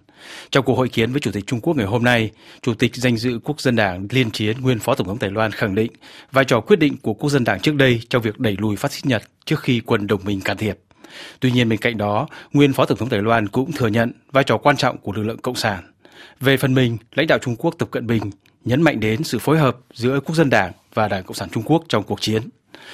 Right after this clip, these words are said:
Quan điểm thân Bắc Kinh của nguyên Chủ tịch Quốc dân Đảng bị nhiều lãnh đạo Quốc dân Đảng cầm quyền chỉ trích. Theo một số nhà quan sát, với lập trường này, Quốc dân Đảng có thể bị Đảng Dân Tiến đối lập, chủ trương Đài Loan độc lập đánh bại trong cuộc bầu cử tới.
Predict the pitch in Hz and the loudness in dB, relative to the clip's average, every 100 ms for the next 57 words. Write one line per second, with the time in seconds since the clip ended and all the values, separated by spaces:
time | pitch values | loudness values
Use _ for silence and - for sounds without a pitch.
0 | - - 147 147 110 - 131 151 - 131 | -20 0 2 4 2 2 2 2 4 4
1 | 117 - 104 92 120 107 104 95 - - | 2 0 -2 0 0 -2 -4 -8 -6 -4
2 | 135 127 110 92 - 113 117 110 110 123 | 0 2 2 0 -4 -6 -4 -2 -2 -2
3 | 131 123 - 135 117 95 - 104 110 101 | -2 -2 -2 0 0 -2 -4 -4 -2 -4
4 | 95 98 - 196 - - - - - 143 | -4 -2 0 0 -2 -20 -20 -6 0 2
5 | 120 123 151 - 110 - 151 - _ 113 | 2 0 0 0 -2 -2 -4 -6 _ 2
6 | 147 135 123 113 107 98 _ - 143 143 | 2 2 0 0 0 -2 _ -6 0 4
7 | 117 95 85 - 104 110 110 90 120 101 | 4 2 -4 -4 -4 -4 -8 -2 -2 0
8 | 110 117 123 127 - - - 104 - 127 | -2 2 2 2 -4 -16 -4 -2 0 0
9 | 107 101 113 110 101 101 - 113 120 131 | 0 0 -2 -2 -4 -6 -4 -4 0 0
10 | - - - - - 117 104 113 104 - | 0 -10 -18 -12 0 0 0 -4 -4 -2
11 | 117 - 104 107 107 | -2 -2 -2 -2 -2